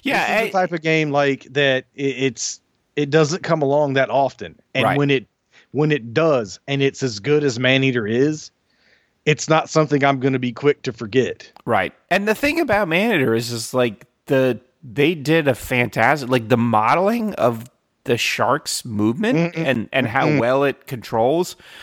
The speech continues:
Speaker 2: Yeah.
Speaker 1: and moves. I mean, it's fucking great. <laughs> Like, it
Speaker 2: Yep.
Speaker 1: is
Speaker 2: Yep.
Speaker 1: fucking great.
Speaker 2: It's, it's exactly what I wanted Jaws Unleashed to be.
Speaker 1: Yeah.
Speaker 2: And it, and it's everything that Jaws Unleashed does,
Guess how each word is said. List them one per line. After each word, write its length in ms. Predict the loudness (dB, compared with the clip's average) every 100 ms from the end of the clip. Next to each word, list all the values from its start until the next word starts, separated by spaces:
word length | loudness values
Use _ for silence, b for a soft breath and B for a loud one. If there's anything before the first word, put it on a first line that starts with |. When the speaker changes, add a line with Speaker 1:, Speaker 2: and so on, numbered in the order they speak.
| B
Speaker 2:
Yeah. 200 | -2 -2 -2
Speaker 1:
and 240 | -2 2
moves. 340 | 2 2 0 0
I 80 | 2
mean, 180 | 4 4
it's 320 | 0 -2 -14
fucking 680 | -10 -4 -2 -2 0 0 2
great. 500 | 2 4 2 -2 -4
<laughs> 40 | -2
Like, 320 | -2 -2 0
it 200 | 0 2
Speaker 2:
Yep. 80 | 0
Speaker 1:
is 160 | -2
Speaker 2:
Yep. 80 | -8 -12 -2 0
Speaker 1:
fucking 460 | 2 0 -2 -2 B B B B -16 -6
great. 480 | -2 2 2 4
Speaker 2:
It's, 340 | 2 0 -4 -12 _ _ _
it's 180 | -2 0
exactly 520 | -2 2 2 2 2
what 160 | 2 4
I 60 | 4
wanted 320 | 2 0 0
Jaws 400 | 0 2 2 2
Unleashed 560 | -2 0 -2 -2 -6 -6
to 80 | -4
be. 360 | -4 -6 -14 _
Speaker 1:
Yeah. 380 | 0 4 4 2
Speaker 2:
And 180 | 2 4
it, 140 | 2 0 -8
and 100 | -12
it's 160 | -4 0
everything 640 | 0 2 0 2 2 4 2
that 140 | 2
Jaws 400 | 2 2 2 2
Unleashed 680 | 0 2 2 2 0 -4 -12 _ -4
does, 460 | 0 2 0 -8